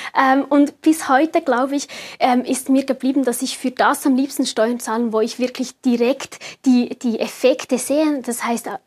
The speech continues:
jetzt bei mir so auf föderaler Ebene gesprochen, am liebsten zahle ich eigentlich Gemeindesteuern, weil ich das Gefühl habe,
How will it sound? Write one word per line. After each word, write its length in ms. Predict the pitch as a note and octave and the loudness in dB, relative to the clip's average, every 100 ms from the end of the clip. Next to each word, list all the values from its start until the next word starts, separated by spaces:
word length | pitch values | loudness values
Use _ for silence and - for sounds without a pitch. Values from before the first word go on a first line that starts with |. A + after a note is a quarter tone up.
| _ - | _ -4
jetzt 260 | A#3+ - | -2 -2
bei 100 | A3+ | -4
mir 220 | A3+ B3+ | 0 0
so 160 | C4+ B3+ | 0 0
auf 220 | A3 A#3 | 0 -2
föderaler 840 | - B3 B3 C4 A#3 A#3 B3 B3 | -2 -2 0 0 0 0 -2 -6
Ebene 400 | - A#3+ B3 B3 | -4 -4 0 -2
gesprochen, 640 | A#3 A#3 - A3+ A3 - B3 | -2 -6 -6 -2 -2 -4 -8
am 160 | A3 A#3 | -4 -2
liebsten 360 | A#3+ - B3 | -4 -4 -6
zahle 220 | - G#3+ G#3 | -4 -4 -4
ich 120 | G#3 | -4
eigentlich 280 | G#3+ G3+ - | -6 -6 -6
Gemeindesteuern, 1000 | A3 F#3 G3+ A3 G3+ - A3+ G#3+ A3+ | -4 -4 -2 -2 -2 -2 -4 -2 -4
weil 160 | A#3 A3 | -2 -4
ich 120 | A3+ | -4
das 160 | - - | -10 -4
Gefühl 400 | - - C#4+ B3 | -4 4 4 4
habe, 180 | A#3+ | 0